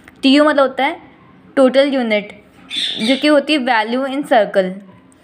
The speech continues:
जो हमारे हम अलॉटमेंट करते हैं, तो हमारी जो वैल्यू आती है सर्कल के अंदर जो हमने दिया है डिमांड और सप्लाई का, तो वो उसको हम बोलते हैं टीयू, जैसे टोटल यूनिट।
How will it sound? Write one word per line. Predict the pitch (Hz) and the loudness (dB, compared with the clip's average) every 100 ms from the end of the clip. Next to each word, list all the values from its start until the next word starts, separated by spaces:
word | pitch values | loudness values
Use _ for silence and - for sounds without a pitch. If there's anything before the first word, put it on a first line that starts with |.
| - - - | -20 -8 0
जो | 254 | 2
हमारे | 262 269 | 4 0
हम | 294 | -2
अलॉटमेंट | 294 254 233 226 240 262 277 | -2 0 2 2 0 -4 0
करते | 277 214 - | -2 -2 -4
हैं, | 220 247 269 - - - - - - - | -4 -4 -8 -14 -12 -10 -10 -10 -8 -2
तो | 277 | 0
हमारी | 269 262 | 2 0
जो | 302 | 0
वैल्यू | 269 226 269 | 0 0 0
आती | 269 247 | 0 0
है | 262 | -2
सर्कल | 269 226 226 233 | 0 2 0 -2
के | 240 | -2
अंदर | 226 | -4
जो | 262 | -4
हमने | 247 | -6
दिया | 247 220 226 | -6 -6 -2
है | 226 | -2
डिमांड | 226 226 220 226 | -2 0 0 -2
और | |
सप्लाई | 247 247 226 202 | -6 -6 -2 -2
का, | 196 214 269 - _ _ _ | 0 -2 -2 -10 _ _ _
तो | 240 | -2
वो | 247 | -2
उसको | 262 | 0
हम | 277 | 0
बोलते | 262 233 247 | 0 -4 -2
हैं | 247 320 - _ _ - | -4 -4 -12 _ _ -2
टीयू, | 254 220 262 | 0 0 0
जैसे | 285 294 285 | 0 -2 0
टोटल | 254 247 | 0 2
यूनिट। | 254 233 240 311 | 2 2 0 -4